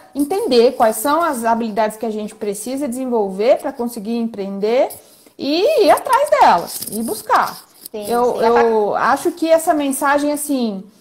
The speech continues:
Speaker 1: é meio clichê, né? Frase pronta, que a responsabilidade tá com a gente mesmo. Mas é
Speaker 2: É.
Speaker 1: verdade. Não importa se é frase pronta. É a gente que
Speaker 2: É.
Speaker 1: tem que ir atrás e fazer de diferente.
Speaker 2: É um clichê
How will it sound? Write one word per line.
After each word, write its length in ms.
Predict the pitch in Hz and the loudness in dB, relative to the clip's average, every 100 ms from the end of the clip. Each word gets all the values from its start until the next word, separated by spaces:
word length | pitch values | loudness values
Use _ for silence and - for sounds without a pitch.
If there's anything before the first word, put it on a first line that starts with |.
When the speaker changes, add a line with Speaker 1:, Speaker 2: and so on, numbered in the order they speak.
| - - | -14 0
Speaker 1:
é 140 | 277 | 2
meio 240 | 320 359 | 2 2
clichê, 760 | 359 349 349 - 277 240 190 185 | 2 2 2 0 4 4 4 -4
né? 340 | 196 240 269 - | -2 0 -2 -2
Frase 380 | 269 262 247 233 | 2 4 2 -2
pronta, 680 | - 269 302 233 190 180 - _ _ | 2 4 4 4 -2 -14 -16 _ _
que 560 | - 247 233 214 196 - - - | -4 -2 0 -2 -8 -12 -14 -4
a 60 | |
responsabilidade 880 | 269 277 285 285 254 247 220 240 226 | -4 -2 -4 0 -2 2 4 4 4
tá 100 | 269 | -4
com 140 | 240 247 | 2 2
a 80 | 220 | 4
gente 380 | 233 214 - | 0 -2 -4
mesmo. 480 | 247 294 208 175 185 - _ - | 0 4 2 0 -10 -14 _ -8
Mas 200 | 480 466 | -2 2
é 60 | 508 | 4
Speaker 2:
É. 200 | 554 539 | 4 6
Speaker 1:
verdade. 580 | 349 480 415 233 220 208 - 339 | 6 6 4 2 -2 -8 -12 -10
Não 80 | 494 | -8
importa 400 | 453 466 480 285 | 2 2 2 -2
se 120 | 330 | -2
é 60 | 311 | -2
frase 380 | 294 262 233 233 | 2 2 2 -4
pronta. 580 | 220 214 196 190 180 - - - | -4 -2 -4 -4 -8 -10 -20 -12
É 120 | 539 415 | -6 -2
a 20 | |
gente 200 | 370 480 | -2 0
que 40 | 679 | 2
Speaker 2:
É. 80 | 698 - | 2 2
Speaker 1:
tem 80 | |
que 100 | - | -2
ir 220 | 349 330 320 | -4 -2 -4
atrás 480 | 302 262 269 320 | -2 -2 -2 -2
e 20 | 330 | -4
fazer 540 | 339 339 269 285 330 | -4 -2 -2 0 0
de 100 | 370 311 | -2 -6
diferente. 720 | 311 381 339 247 185 - - - - - - - _ _ - | -8 -2 -2 -2 -10 -16 -20 -20 -20 -20 -18 -20 _ _ 0
Speaker 2:
É 140 | 240 269 | 2 2
um 80 | |
clichê 320 | 269 302 - | 0 -8 -2